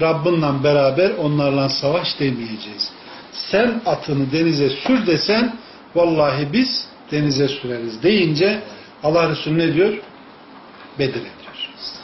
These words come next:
Bedir'e geldiğinde de müşrikler ne yapıyor? Geliyor ve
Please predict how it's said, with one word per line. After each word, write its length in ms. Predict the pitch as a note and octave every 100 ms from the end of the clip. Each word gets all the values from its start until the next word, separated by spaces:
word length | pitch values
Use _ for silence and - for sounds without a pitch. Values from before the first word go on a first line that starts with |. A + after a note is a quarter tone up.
| - - - - - - - - - -
Bedir'e 360 | B3 G3 E3+ D3+
geldiğinde 680 | D#3 G#3 G3+ F#3+ F3 E3+
de 260 | F3+ B3 A#3+ - - - - -
müşrikler 680 | D#3+ E3+ - E3 D#3+ D3 D3+
ne 60 |
yapıyor? 460 | F3+ D#3+ - F#3+ A#3 - - - - - - - - - - -
Geliyor 440 | D3+ D3+ C#3+ G3 G#3 C#3
ve 240 | F3